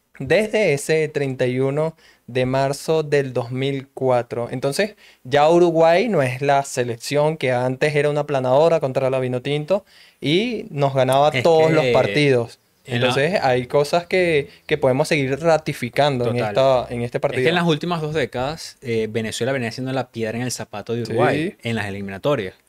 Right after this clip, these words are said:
Speaker 2: Pero, ¿qué pasa? En las últimas dos eliminatorias, con todos los problemas extrafutbolísticos y de, internamente que ha tenido la selección, que Venezuela ha sido la peor en las dos últimas eliminatorias para Rusia y para Qatar,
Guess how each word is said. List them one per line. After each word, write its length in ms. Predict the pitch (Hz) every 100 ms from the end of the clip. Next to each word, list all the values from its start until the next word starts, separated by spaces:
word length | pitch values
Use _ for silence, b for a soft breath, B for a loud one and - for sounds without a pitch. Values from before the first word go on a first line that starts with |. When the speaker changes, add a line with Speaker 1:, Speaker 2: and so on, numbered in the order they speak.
| _ _ _ _ _ -
Speaker 2:
Pero, 240 | 147 139
¿qué 100 | 127
pasa? 300 | - 113 -
En 60 | 110
las 80 |
últimas 320 | 107 113 147 131
dos 120 | 113
eliminatorias, 680 | 139 139 127 143 123 117 113 _ _ _ _
con 240 | - 90 -
todos 260 | - 120 135
los 100 | 131
problemas 720 | 117 107 117 131 123 113 104
extrafutbolísticos 1200 | 107 - _ _ - 127 - 107 104 139 131 110
y 40 | 104
de, 140 | 104
internamente 600 | 107 101 107 117 131 117
que 80 | -
ha 40 |
tenido 220 | 98 110 117
la 80 | 123
selección, 500 | 131 117 131 175 220 b b b
que 120 | -
Venezuela 440 | 110 110 104 110 120
ha 60 |
sido 180 | 117 135
la 140 | 139 135
peor 200 | 117 113
en 80 | 107
las 120 | 98
dos 100 | 104
últimas 260 | 113 127 131
eliminatorias 440 | 117 101 113 104
para 180 | 104 101
Rusia 280 | 113 120 107
y 20 |
para 300 | - 101 98
Qatar, 380 | 104 101 139 185